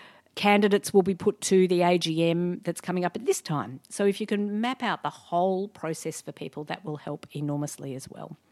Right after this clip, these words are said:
And finally, outline the term of appointment. Is it two years? Is it three years?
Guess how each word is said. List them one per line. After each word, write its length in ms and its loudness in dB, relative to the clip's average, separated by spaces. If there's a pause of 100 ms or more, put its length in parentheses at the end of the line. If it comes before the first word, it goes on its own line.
(720)
And 120 -4
finally, 680 4 (100)
outline 320 0
the 60 -2
term 400 -6
of 100 -8
appointment. 420 -12 (280)
Is 100 -20
it 80 -20
two 160 -2
years? 400 2
Is 140 -6
it 100 -16
three 260 -2
years? 640 -4